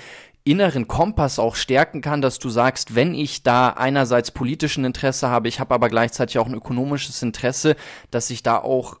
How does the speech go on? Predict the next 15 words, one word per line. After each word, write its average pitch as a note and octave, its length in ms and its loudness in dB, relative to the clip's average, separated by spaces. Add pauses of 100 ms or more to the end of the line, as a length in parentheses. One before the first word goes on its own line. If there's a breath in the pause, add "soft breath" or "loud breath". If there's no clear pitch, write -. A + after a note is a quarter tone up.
vielleicht A#2+ 500 -6
meine A2+ 360 -4 (140)
Integrität, A#2+ 880 -6
meinen A#2+ 200 -2
inneren A#2+ 360 -4
Kompass B2+ 540 0 (320 loud breath)
stärken C3+ 560 2
kann, C3 280 0
das - 460 0
Richtige C3+ 760 0
in C3 120 2
Anführungszeichen C3+ 1000 0
zu - 200 -4
tun D3 380 -4
und A#2 220 -2